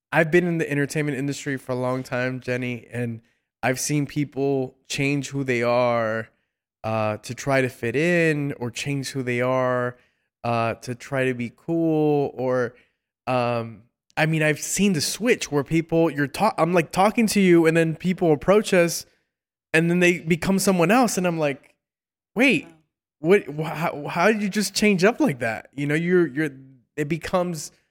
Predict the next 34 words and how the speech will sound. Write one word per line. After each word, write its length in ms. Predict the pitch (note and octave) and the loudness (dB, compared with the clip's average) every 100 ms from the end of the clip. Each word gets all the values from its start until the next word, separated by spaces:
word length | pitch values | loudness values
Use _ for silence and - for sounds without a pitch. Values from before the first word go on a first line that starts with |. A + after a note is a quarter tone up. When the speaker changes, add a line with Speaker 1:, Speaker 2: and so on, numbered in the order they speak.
| _ _ _ _ | _ _ _ _
Speaker 1:
not 180 | D#3 A3 | -4 -4
just 200 | A3 - | -4 -2
fake 220 | F#3 F3+ | 0 0
to 180 | - - | -4 -6
others, 320 | B2+ F3 F#3 C3+ | -4 -2 -2 -2
but 120 | B2+ | -6
you 100 | C3 | -6
become 300 | C3+ D3 C#3 | -8 -6 -8
fake 220 | B2+ B2+ | -4 -4
to 100 | - | -4
yourself. 480 | A#2+ A2+ - C3+ B2+ | -8 -6 -2 -2 -2
And 80 | A#2+ | -6
I 40 | A#2+ | -6
feel 140 | C3 | -2
like 220 | C3+ B2 _ - | -2 -4 _ -20
Speaker 2:
Oh, 60 | G3 | -10
yeah. 200 | F#3 E3 - | -10 -8 0
Speaker 1:
that's, 380 | D3 D3 - - | 0 0 -6 -10
that's 380 | B2+ C3 C3 D#3 | -6 -4 -2 0
a, 340 | C#3+ C#3 B2+ | 2 2 0
a, 380 | B2+ B2 A2+ - | 0 0 -2 -6
a 60 | A2+ | -6
very, 640 | B2 C3 C#3 C#3+ C3+ C3+ | -2 0 0 0 -2 -2
you're 280 | B2 C#3+ C#3 | -2 -2 -2
only 300 | D3+ F3+ E3 | -2 -2 -4
cheating 300 | - F3+ E3 | -6 -4 -4
yourself. 640 | C3 - B2+ A2 E2+ - _ | -6 -6 -6 -6 -8 -14 _
And, 180 | B2+ B2+ | -10 -8
and, 240 | B2+ B2 - | -8 -8 -8
you 140 | B2+ | -8
know, 320 | B2 C3 C#3 - _ _ _ - | -4 -4 -6 -12 _ _ _ -14
the 80 | |
fact 300 | C3 D#3+ E3 | -4 -2 0
that, 420 | F3 E3 D#3+ - | -2 0 0 -4